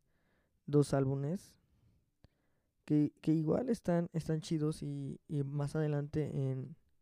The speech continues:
otro episodio hablaré de, de uno de esos álbumes. Pero sí, sí mu-,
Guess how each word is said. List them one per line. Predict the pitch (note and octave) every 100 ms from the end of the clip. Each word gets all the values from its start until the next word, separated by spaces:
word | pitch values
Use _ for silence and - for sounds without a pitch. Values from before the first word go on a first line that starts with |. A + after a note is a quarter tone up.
| _ _ _ _ _ -
otro | D3+ D3+
episodio | - C#3+ D3 D3
hablaré | D3 C3+ C3 C3+
de, | C#3 C3+ C#3 C#3
de | C#3
uno | C3+ C#3+ D3
de |
esos | C#3 D3+ D3
álbumes. | C#3 C#3 D3+ G3+ - - _ _ _ _ _ - - _ _ _ _ _ _
Pero | E3 E3 E3 D#3+
sí, | - F3+ F3+ -
sí | F3+
mu-, | F3+